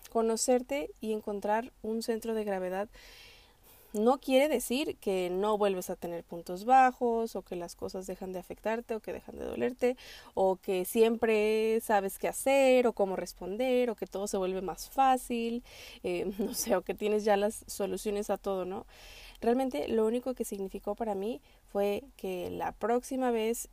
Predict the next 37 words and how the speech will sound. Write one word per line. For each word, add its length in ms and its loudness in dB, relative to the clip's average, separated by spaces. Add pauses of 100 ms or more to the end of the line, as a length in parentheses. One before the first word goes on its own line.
que 100 -8
observo 680 -4
un 120 -2
comportamiento 840 -2
o 80 -6
una 180 -6
necesidad, 680 0 (320)
o 80 -2
la 140 2
próxima 440 -4
vez 240 -4 (300)
que 120 -4
me 120 -2
siento 440 -2
con, 380 -6
no 80 -8
sé, 200 -6
ese 340 -2
como 200 -6
estado 380 2
de 120 4
ánimo 320 0
con 160 -6
el 120 -8
que 220 -6
luego 240 -4
ya 100 -4
estamos 340 -6
familiarizados, 760 -6 (420)
em, 340 -6 (100)
tengo 280 2
una 160 -4
mejor 260 0
idea 340 4
de 120 2
dónde 220 0
viene 280 -2